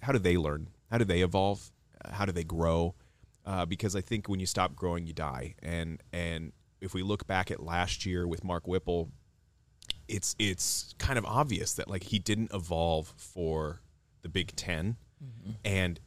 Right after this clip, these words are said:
Speaker 1: it was successful four times out of twelve. And that's, that's not what we want, obviously, going into this. And one of the things that I really like about Satterfield is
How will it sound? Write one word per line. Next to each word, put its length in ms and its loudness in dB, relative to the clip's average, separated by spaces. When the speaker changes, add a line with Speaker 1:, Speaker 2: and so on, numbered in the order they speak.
Speaker 1:
it 160 -4
was 140 -2
successful 640 -2
four 460 0
times 400 -2
out 100 0
of 100 -6
twelve. 540 -4
And 120 -4
that's, 320 0
that's 220 0
not 180 2
what 140 2
we 100 6
want, 300 0
obviously, 380 0
going 240 -4
into 160 -4
this. 260 -2
And 160 0
one 80 0
of 80 -4
the 60 -2
things 220 -2
that 100 0
I 60 2
really 340 0
like 440 -2
about 460 -2
Satterfield 600 2
is 420 0